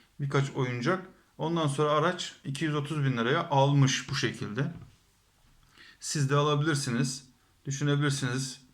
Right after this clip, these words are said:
Ee, şimdi araçlar biraz döviz kurundan dolayı biraz geri çekilmeye başladı. O yüzden, e, elinizi biraz çabuk tutun da diyebilirim. Evet, diyebiliriz.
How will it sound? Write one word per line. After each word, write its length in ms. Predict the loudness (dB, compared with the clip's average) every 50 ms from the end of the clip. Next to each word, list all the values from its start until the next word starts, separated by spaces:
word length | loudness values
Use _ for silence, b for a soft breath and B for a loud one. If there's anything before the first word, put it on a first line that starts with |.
| _ _ -20
Ee, 40 | -16 -12 -10 -8 -8 -6 -6 -6 -6 -6 -8 -8 -10 -12 -14 b b b b b b b
şimdi 260 | -4 2 4 4 4
araçlar 440 | 6 4 4 2 2 2 0 2 2
biraz 180 | 2 0 0 -2 -6 -12 -10 -4 -2
döviz 260 | 2 2 4 2 2
kurundan 480 | 0 2 2 4 4 4 4 4 4 4
dolayı 340 | 2 2 2 2 0 0 0
biraz 240 | 0 0 0 0 2
geri 220 | 2 4 4 4
çekilmeye 560 | 2 -2 -4 -2 0 2 4 4 4 2 0 -6 -10 -6
başladı. 600 | -2 -2 -2 -2 -2 -4 -2 -2 -4 -4 -4 -8 b b b b b b b b b b b b b b b b b b b b b b b b b b _ -4
O 140 | 0 2 4
yüzden, 320 | 4 4 4 4 2 0 0 -2 -8 -8 -4
e, 80 | -2 -2 0 0 -2 -2 -2 -4 -4 -4 -4 -2 -2 -2 0 2
elinizi 360 | 4 6 6 4 4 4 4
biraz 460 | 4 4 4 4 2 0 -4 -6 -8 B B B B B B B B B
çabuk 360 | -8 -2 0 0 2 0 0
tutun 420 | -2 -4 -2 2 2 4 4 2 0 -2 -4 -2
da 160 | -2 -2 -2
diyebilirim. 640 | -2 -2 -2 -2 -2 -2 -2 -2 -2 0 0 0 0 0
Evet, 220 | 0 0 -2 -2 -4 -8 -16 _ -2
diyebiliriz. 720 | 2 4 4 4 4 4 2 2 2 0 -2 -4 -6 -10